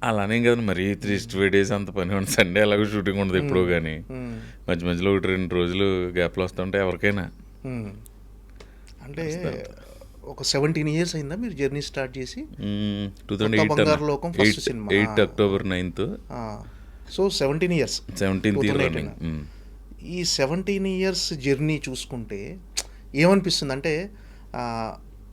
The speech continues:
Speaker 2: ఇప్పుడున్న ఒక, ఇప్పుడు తెలుగు సినిమా ఇండస్ట్రీలో ఉన్న బె-, the best comedians-లో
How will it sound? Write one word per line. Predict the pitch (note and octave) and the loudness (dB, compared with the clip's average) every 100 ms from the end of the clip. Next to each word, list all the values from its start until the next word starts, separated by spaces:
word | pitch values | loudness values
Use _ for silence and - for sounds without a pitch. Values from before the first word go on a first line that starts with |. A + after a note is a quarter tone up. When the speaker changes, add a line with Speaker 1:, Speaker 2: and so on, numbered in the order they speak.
| - - - | -20 -20 -16
Speaker 2:
ఇప్పుడున్న | D3+ E3 D#3 F3 | -8 0 0 0
ఒక, | C#3+ C#3 C#3+ - | -4 -6 -8 -8
ఇప్పుడు | C#3+ D3 C#3 F2+ F2 - - - | -4 0 -2 -4 -14 -18 -20 -4
తెలుగు | D3+ E3 F#3 F3 | 2 2 2 0
సినిమా | - D#3+ D#3 | -2 -2 -4
ఇండస్ట్రీలో | D3 D3 C#3 D3 | -4 -6 -6 -4
ఉన్న | C3+ B2+ A2 - - - - - - | -4 -6 -8 -12 -20 -20 -20 -20 -10
బె-, | B2+ C#3+ - - C3 | -4 -4 -4 -8 -4
the | B2+ | 4
best | D#3+ E3 - | 6 6 2
comedians-లో | E3 D3 D3 C#3+ C3+ - C3+ | 2 2 2 0 -2 -4 -6